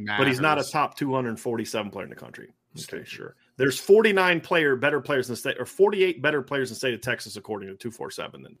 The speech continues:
Speaker 1: than
Speaker 2: Re-,
Speaker 1: Jaden
Speaker 2: re-,
Speaker 1: Greathouse.
Speaker 2: you remember, you remember the, uh, w-,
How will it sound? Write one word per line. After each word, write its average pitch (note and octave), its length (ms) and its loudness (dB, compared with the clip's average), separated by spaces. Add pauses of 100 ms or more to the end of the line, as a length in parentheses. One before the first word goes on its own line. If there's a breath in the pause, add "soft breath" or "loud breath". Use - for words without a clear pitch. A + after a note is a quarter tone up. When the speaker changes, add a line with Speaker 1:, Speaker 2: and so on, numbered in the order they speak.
(540)
Speaker 1:
than - 380 -6
Speaker 2:
Re-, D3 60 0
Speaker 1:
Jaden - 40 -10
Speaker 2:
re-, - 120 -10
Speaker 1:
Greathouse. C#3+ 200 -2
Speaker 2:
you D3 80 4
remember, C3+ 280 0
you D3 100 0
remember C#3 340 4
the, B2 220 0
uh, A#2 320 0
w-, C3 200 -8